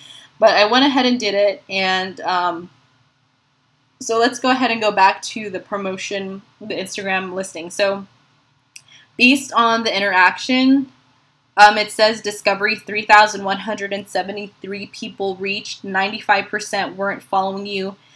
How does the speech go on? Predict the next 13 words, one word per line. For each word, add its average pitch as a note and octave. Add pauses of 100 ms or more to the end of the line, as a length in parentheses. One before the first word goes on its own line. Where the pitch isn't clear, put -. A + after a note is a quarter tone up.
(180)
ninety-three A3
percent G#3+
came G3
from G3
your F3+
promotions, G3
impression G3+
is F#3+
seventy-eight F#3+
from F#3+
promotion. G3 (580)
So, G3+
um, F#3